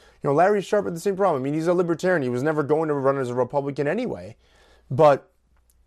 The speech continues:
the G O P state level, city level, wherever, it's corrupt.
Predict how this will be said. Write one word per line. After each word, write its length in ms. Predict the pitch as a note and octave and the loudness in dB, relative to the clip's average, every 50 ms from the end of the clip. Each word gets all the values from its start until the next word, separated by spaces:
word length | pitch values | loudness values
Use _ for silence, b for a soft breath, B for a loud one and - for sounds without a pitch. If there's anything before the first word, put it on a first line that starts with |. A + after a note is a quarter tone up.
| _ _ | _ _
the 80 | - E3+ | -4 -2
G 180 | C3+ F3+ A3+ C#4+ | 0 0 0 0
O 80 | C4 | 0
P 400 | F3+ - B3+ A#3+ A#3 A3 - - _ _ _ _ _ | -2 -2 -2 0 0 -2 -4 -6 _ _ _ _ _
state 500 | - - - - - - A3+ A#3+ - - | -16 -12 -12 -6 -2 -2 -2 -2 -2 0
level, 440 | - G3+ A#3 A3+ F#3 E3+ B2+ - _ _ _ _ _ | 2 2 2 2 2 -2 -4 -4 _ _ _ _ _
city 320 | - - - A3 G3+ G#3+ | -10 -6 -4 -2 0 2
level, 320 | G#3 G#3 F#3+ C#3+ A#2+ B2 - | 2 2 0 0 -4 -8 -4
wherever, 520 | - E3+ G#3 A3+ A#3+ A3 D#3+ C3+ A#2+ - _ _ _ _ | -2 0 2 2 2 2 0 -2 -6 -8 _ _ _ _
it's 200 | - A3 - - | -4 -4 -4 -4
corrupt. 800 | - - - G#3+ G#3 F#3+ F#3 A#3 A#3 F#3+ - - _ _ - | -8 -6 0 0 2 2 2 2 0 0 -2 -6 _ _ -20